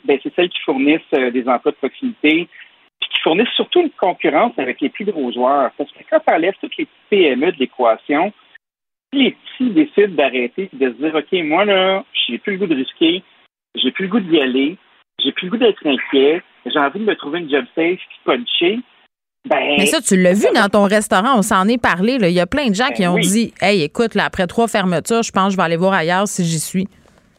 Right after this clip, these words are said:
Speaker 1: Tout à fait, mais à un moment donné, à chaque fois qu'il y a une petite entreprise indépendante qui débarque, puis qu'il y a dix jobs qui débarquent du marché, ben, sur qui on va se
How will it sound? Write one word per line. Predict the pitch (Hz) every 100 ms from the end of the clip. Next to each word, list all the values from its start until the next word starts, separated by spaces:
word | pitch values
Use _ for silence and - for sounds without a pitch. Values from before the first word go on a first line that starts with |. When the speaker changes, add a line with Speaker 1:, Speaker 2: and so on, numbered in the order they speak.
| _ _ _ _ _ _ -
Speaker 1:
Tout | 196
à | 143 -
fait, | 185
mais | 165 135
à | 170
un | 170
moment | 185 185
donné, | 240 208
à |
chaque | - 202
fois | - 320
qu'il | 220
y |
a |
une | 147
petite | - 214
entreprise | 190 - 139 - 180
indépendante | 147 139 143 131 143 160 _
qui | 131
débarque, | 120 127 170 - - - _
puis | - 117
qu'il |
y | 117 190
a | 196
dix | 143
jobs | 190 190
qui | - 139
débarquent | 123 - -
du |
marché, | 127 120 - - 180 226 _ - - -
ben, | 151 151 156 - _ _ -
sur | 190 -
qui | 294
on |
va | 156
se | 147